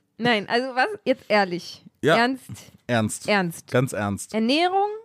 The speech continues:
Speaker 2: Ja.
Speaker 1: Mehr
Speaker 2: Au-
Speaker 1: du selber sein?
Speaker 2: Ja. Ähm, t-, ja.
Speaker 1: <laughs>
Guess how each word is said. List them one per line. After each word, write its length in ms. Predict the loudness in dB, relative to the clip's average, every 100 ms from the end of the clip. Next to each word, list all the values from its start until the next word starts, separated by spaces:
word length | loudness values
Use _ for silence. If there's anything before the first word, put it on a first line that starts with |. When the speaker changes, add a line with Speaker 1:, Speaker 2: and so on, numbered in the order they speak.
| -6
Speaker 2:
Ja. 160 | -4 0
Speaker 1:
Mehr 140 | 0
Speaker 2:
Au- 40 | 0
Speaker 1:
du 80 | 0
selber 380 | 2 2 2
sein? 360 | 2 2 2 0 -4 -6
Speaker 2:
Ja. 280 | -6 -6 -14 _ _ _ _ _ _ _ _ _ _ _ _ -4
Ähm, 580 | 0 2 2 2 0 -4 _ _
t-, 100 | -16 -8
ja. 260 | -4 -4
Speaker 1:
<laughs> 60 | -8